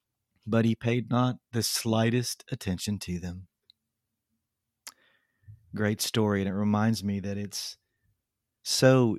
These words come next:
easy to fall into a life of ease and forget the glories of flying high. And for some of us, this might mean that we've forgotten what it was like in the exciting months and years after we first got saved, and now we're just merely on cruise control. That can happen.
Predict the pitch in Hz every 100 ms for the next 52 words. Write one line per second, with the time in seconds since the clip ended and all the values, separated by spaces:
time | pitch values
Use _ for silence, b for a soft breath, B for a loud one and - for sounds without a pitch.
0 | - _ _ 117 117 110 104 104 - 98
1 | 98 101 104 98 98 101 104 - 90 -
2 | 104 104 101 101 - 95 - 95 95 107
3 | - 101 104 104 101 104 98 95 92 -
4 | 110 - - 101 98 101 98 92 98 98
5 | 95 92 92 95 - 110 101 98 98 -
6 | - b b b b b b b b _
7 | _ _ 104 - 107 98 - 104 104 101
8 | 98 98 - 101 107 107 104 107 110 120
9 | 123 131 87 - - 113 98 98 95 -
10 | 104 104 101 101 98 104 - 98 98 101
11 | - 101 - 98 - 98 - - 98 98
12 | 95 98 98 95 98 98 - _ _ _
13 | _ _ _ _ 110 107 98 98 90 -
14 | 117 117 - 107 - 87 92 104 101 80
15 | 76 - 87 101